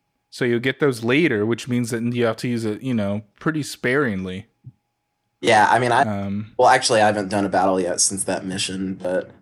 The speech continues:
Speaker 2: I mean, so far, s-, seeing as, like, the main character is already, like, kind of over-leveled, I don't know that I'm really
Speaker 1: Yeah.
Speaker 2: trying to, you know,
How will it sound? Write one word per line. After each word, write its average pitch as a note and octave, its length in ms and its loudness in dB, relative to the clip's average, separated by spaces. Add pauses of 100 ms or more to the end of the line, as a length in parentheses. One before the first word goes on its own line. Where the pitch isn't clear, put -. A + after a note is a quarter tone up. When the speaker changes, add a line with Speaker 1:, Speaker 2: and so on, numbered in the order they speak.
(540)
Speaker 2:
I A#2 60 -2
mean, A2 180 2
so - 180 2
far, C#3 380 4 (360)
s-, - 320 0
seeing F#3+ 260 4
as, F#3 200 2
like, A#2 320 2 (640)
the A#2 140 2
main C3+ 220 4
character B2+ 420 4
is A2+ 100 2
already, G#2 360 4
like, G#2 320 0
kind A#2 180 0
of G#2 60 2
over-leveled, G#2+ 760 2
I G2+ 140 0
don't A#2 140 -2
know A2+ 100 2
that G#2+ 100 0
I'm G#2 120 0
really G#2+ 100 -2
Speaker 1:
Yeah. - 300 -8
Speaker 2:
trying G2+ 300 0
to, F#2+ 280 0 (260)
you A2 160 -2
know, G2 280 0